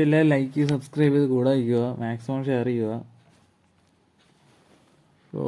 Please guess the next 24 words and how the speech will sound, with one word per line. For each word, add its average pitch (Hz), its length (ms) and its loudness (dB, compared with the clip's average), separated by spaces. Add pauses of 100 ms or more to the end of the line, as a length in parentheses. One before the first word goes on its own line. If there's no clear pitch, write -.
(220)
നമ്മൾ 139 200 -4 (180)
ടാങ്ക് 135 360 0
അങ്ങോട്ടും 139 300 -2
ഇങ്ങോട്ടൊക്കെ 143 300 -2 (100)
കറക്കി 131 340 -2
നോക്കുന്നുണ്ട്. 139 480 0
പക്ഷെ 127 220 -4
അത് 135 80 0 (100)
മാറുന്നില്ല. 131 540 0 (100)
അത് 123 100 0
നമ്മളെ 123 340 -4
തന്നെ 139 180 -2 (120)
ടാർഗറ്റ് 131 420 0
ചെയ്താണ് 139 340 0
ഇരിക്കുന്നത്. 120 320 -4
സൗണ്ട്, 120 240 -4 (300)
ഉം, 127 220 -4
മിസൈലൊക്കെ 131 480 -2 (920)
ഇടുന്നുണ്ട്. 143 340 -2
പക്ഷെ 135 200 -2
എന്നാലും 131 380 -2 (140)
അത് 127 160 -2
അവിടെ 131 180 2
നിന്ന് 139 140 -2